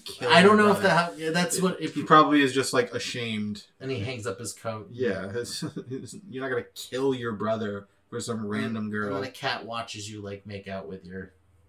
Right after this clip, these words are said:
Speaker 2: your girlfriend.
Speaker 1: Interesting. The second game that gang, the second game opens with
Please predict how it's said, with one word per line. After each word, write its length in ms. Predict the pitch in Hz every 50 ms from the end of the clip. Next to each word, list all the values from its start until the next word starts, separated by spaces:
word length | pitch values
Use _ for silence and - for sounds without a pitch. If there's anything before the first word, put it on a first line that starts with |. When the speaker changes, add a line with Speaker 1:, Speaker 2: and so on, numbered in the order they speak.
| _ _ _ _
Speaker 2:
your 120 | 101 92 92
girlfriend. 420 | 95 95 98 - - - - 98 - _ _ _ _ _
Speaker 1:
Interesting. 440 | 98 - - - - - - - - - _ _ _ _ - - - - - _ _ _ _ _ _
The 60 | -
second 480 | 123 - - 220 247 247 214 196 - - - _ _ _
game 480 | - 127 120 120 117 117 120 135 151 156 - _ _ _ _ _ _ _ _ -
that 600 | 101 104 107 113 113 - - 117 110 110 - _ _
gang, 560 | - 120 123 127 135 135 139 139 127 - - - 104 117 107
the 80 | 98
second 360 | - - 185 180 180 185 151
game 360 | 123 131 135 139 139 135 - -
opens 400 | 131 131 135 - 135 127 120 110
with 240 | 113 120 120 117 -